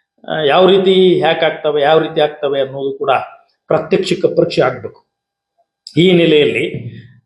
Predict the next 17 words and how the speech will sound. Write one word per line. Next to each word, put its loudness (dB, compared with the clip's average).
ನಮ್ಮ 0
ಆಯೋಗ, 2
ನಾ 0
ಎಲ್ಲಾ 4
ಪಕ್ಷದವರನ್ನ -4
ಒಟ್ಟುಗೂಡಿಸಿ -8
ಈ 2
ಜಿಲ್ಲಾ 2
ಪಂಚಾಯತ್ 2
ಮತ್ತು -4
ತಾಲೂಕ್ 0
ಪಂಚಾಯತಿ -4
ಈ 0
ಇ 0
ವಿ 6
ಎಂ 4
ಹೊರತುಪಡಿಸಿ, -8